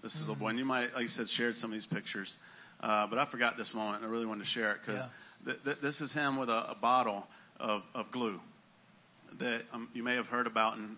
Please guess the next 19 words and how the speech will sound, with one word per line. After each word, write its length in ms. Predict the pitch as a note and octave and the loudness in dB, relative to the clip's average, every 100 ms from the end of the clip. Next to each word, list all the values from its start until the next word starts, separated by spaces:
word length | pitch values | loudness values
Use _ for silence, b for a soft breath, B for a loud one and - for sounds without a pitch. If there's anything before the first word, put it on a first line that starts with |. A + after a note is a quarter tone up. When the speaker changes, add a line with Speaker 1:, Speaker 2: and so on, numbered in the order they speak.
| A2+ | -10
Speaker 1:
as 100 | A2 | -8
you 60 | |
shared 320 | A2 A#2+ A2+ A2 | -4 0 0 0
and 100 | G2+ | -2
prayed, 320 | B2+ A#2 G#2+ | -2 -2 -2
but 100 | G#2 - B B | -6 -8 B B
they 100 | A#2 | -2
use 320 | A#2 C3 D3 A2 | 0 2 0 0
this 280 | A2+ A#2 - | -2 -2 -4
as 160 | A#2+ A2+ | -4 -2
in 160 | A#2 | -2
our 140 | A2 A2+ | 0 2
own 220 | D3 D3 | 2 2
life, 280 | G2 G2 G2+ - B B B | 0 -2 -6 -18 B B B
um, 500 | A2+ A2 G#2+ G#2 A2 - | -2 0 0 -2 -8 -6
to 80 | A2+ | -2
self-medicate. 640 | C3 A#2 A#2 G#2 G2 - - - B B | 0 2 2 2 -2 -8 -14 -20 B B
Speaker 2:
Yeah. 80 | B2 | -10
Speaker 1:
Uh, 480 | A#2 G#2+ G#2+ G#2 G2+ | -2 4 6 6 4